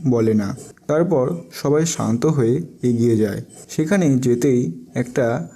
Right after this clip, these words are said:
গান শুরু হয় এবং চারিদিকে আলো জ্বলে ওঠে। এই শব্দ শুনে একটা উড়ন্ত ডাইনোসর তাদেরকে হামলা করে। তারা সবাই তার প্রাণ বাঁচানোর জন্য বিভিন্ন দিকে ছড়িয়ে পড়ে। জুনা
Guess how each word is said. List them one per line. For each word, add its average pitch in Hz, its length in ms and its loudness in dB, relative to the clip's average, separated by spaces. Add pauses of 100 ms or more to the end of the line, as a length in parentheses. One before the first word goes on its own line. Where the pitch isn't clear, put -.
(200)
গান 127 220 4
শুরু 127 280 2
হয় 101 220 -2 (260)
এবং 156 420 2
চারিদিকে 127 580 0 (240)
আলো 117 260 0
জ্বলে 113 260 2
ওঠে। 95 340 -2 (240)
এই 170 160 2
শব্দ 127 380 0
শুনে 143 440 0 (160)
একটা 127 280 -2
উড়ন্ত 131 640 2 (260)
ডাইনোসর 117 520 0 (200)
তাদেরকে 147 480 0
হামলা 113 380 0
করে। 98 280 -4 (300)
তারা 151 220 2
সবাই 143 440 0 (280)
তার 151 140 0
প্রাণ 135 380 0
বাঁচানোর 139 460 0
জন্য 123 400 0 (200)
বিভিন্ন 135 340 2
দিকে 147 480 0
ছড়িয়ে 117 340 2
পড়ে। 95 300 -2 (220)
জুনা 120 500 0